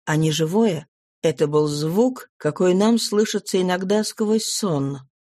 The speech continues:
Он посмотрел вокруг, но ничего не увидел.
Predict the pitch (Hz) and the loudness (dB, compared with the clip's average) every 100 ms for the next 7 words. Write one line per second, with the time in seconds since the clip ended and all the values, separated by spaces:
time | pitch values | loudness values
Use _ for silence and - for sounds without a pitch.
0 | _ _ _ - 214 208 226 - 233 233 | _ _ _ 2 2 2 0 2 0 2
1 | 294 262 202 202 190 190 233 254 311 311 | 0 2 2 2 0 0 2 4 4 2
2 | 285 - 262 226 254 247 247 240 180 160 | 0 0 0 2 2 4 2 2 0 -2
3 | 151 160 | -2 -2